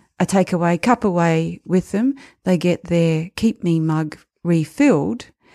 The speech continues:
Um, that's another item that's been produced, that's been manufactured. That's another item that you actually need to use several hundred times to get the value out of it in an environmental sense. So,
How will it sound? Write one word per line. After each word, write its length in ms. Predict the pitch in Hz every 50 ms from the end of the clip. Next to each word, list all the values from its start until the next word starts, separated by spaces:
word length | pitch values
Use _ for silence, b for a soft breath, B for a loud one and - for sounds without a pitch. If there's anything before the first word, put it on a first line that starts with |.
| b b b b b _ -
Um, 300 | 190 190 190 170 - _
that's 320 | - 285 339 330 - -
another 400 | 233 208 202 202 220 214 220 180
item 280 | 165 156 156 165 226 214
that's 200 | 196 208 202 -
been 220 | - 220 214 208
produced, 440 | - - 185 170 170 175 180 - -
that's 180 | - 185 180 -
been 220 | - 185 170 165
manufactured. 680 | 165 170 170 165 160 - 196 185 175 - - 160 160 151
That's 240 | - 208 220 214 -
another 420 | 226 202 185 190 196 185 208 - - -
item 560 | 156 160 165 175 170 - 156 143 165 208 220 B B B B B B B B
that 180 | - 196 -
you 120 | - 214 202
actually 440 | 202 214 - - - - 202 185 180
need 420 | 175 175 180 180 180 180 160 -
to 140 | - - 180
use 800 | 160 147 160 185 185 175 170 160 156 160 190 233 254 - - - b b b b b b b b b
several 500 | _ - - - - 269 269 226 214 196
hundred 580 | 175 160 - 240 247 247 240 - 202 175 170 -
times 800 | - - 254 240 214 160 151 175 202 233 247 254 240 - - - b b b b b b b _ _
to 140 | - 214 185
get 560 | 156 160 - - 196 190 180 - - - _
the 100 | - 175
value 480 | 151 185 175 175 170 170 175 170 160
out 220 | 170 170 170 170 165
of 140 | 170 147 160
it 100 | 160 160
in 140 | 160 160
an 140 | 160 160 156
environmental 680 | 156 156 156 151 160 156 156 156 156 160 156 156 160 160
sense. 380 | - - - 143 139 - -
So, 320 | - - 190 185 180 180